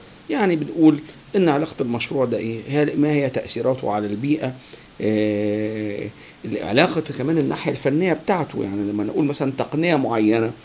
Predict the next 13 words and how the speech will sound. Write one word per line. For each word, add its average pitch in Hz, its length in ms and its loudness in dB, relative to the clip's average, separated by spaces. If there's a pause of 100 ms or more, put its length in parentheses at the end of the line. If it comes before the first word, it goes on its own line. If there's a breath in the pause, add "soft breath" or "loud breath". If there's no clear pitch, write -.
(320 loud breath)
إيه 170 60 2
علاقتها 185 600 2 (360 loud breath)
وبين 135 540 2 (320 loud breath)
علاقتها 170 580 2
بالبعد 135 2000 0
الاجتماعي، 165 920 0
البعد 143 400 -2
الاقتصادي، - 920 -2 (360 loud breath)
التأثير 135 840 -2
على 120 160 0
مكونات 120 500 -2
البيئة 127 340 -2
كلها، 165 580 0